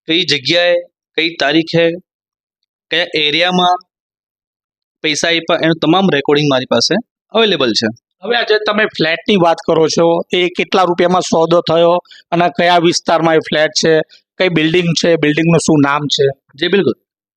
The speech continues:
Speaker 1: હવે એ છે નવસારી જિલ્લામાં ધેલકડી વિસ્તારમાં છે, શિવાની કોમ્પ્લેક્સ નામ છે, પાંચસો નવ નંબર પર પાંચમા માળે ફ્લેટ છે. જે એમની પાસે પડતર પડેલો હતો, કંઈ યુઝ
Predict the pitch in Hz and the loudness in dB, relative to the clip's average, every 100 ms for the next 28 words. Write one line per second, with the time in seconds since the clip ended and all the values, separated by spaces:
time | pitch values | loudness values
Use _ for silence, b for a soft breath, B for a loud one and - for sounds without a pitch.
0 | _ 131 185 220 226 220 185 208 208 180 | _ -2 0 0 0 0 0 0 0 0
1 | 190 196 185 143 160 175 - - 135 127 | 2 2 2 0 0 -2 -2 -2 -4 -2
2 | 123 - 719 _ _ _ _ _ _ _ | -2 -2 -4 _ _ _ _ _ _ _
3 | _ - - 165 185 196 180 165 165 - | _ -8 -4 -2 -2 0 0 0 -2 0
4 | 143 131 135 190 156 151 175 147 160 156 | 0 0 -2 -2 -2 0 0 2 2 2
5 | 143 143 - 214 156 143 160 151 147 151 | 2 0 0 -2 -2 -2 0 0 0 -2
6 | 131 123 - 214 - _ _ _ - _ | -4 -4 -4 -4 -6 _ _ _ -20 _
7 | _ _ _ 131 190 202 202 208 196 202 | _ _ _ -4 -2 2 2 2 0 -2
8 | 185 175 - 170 151 135 131 131 196 190 | -2 -2 0 -2 0 0 0 0 -2 0
9 | 143 131 | 0 0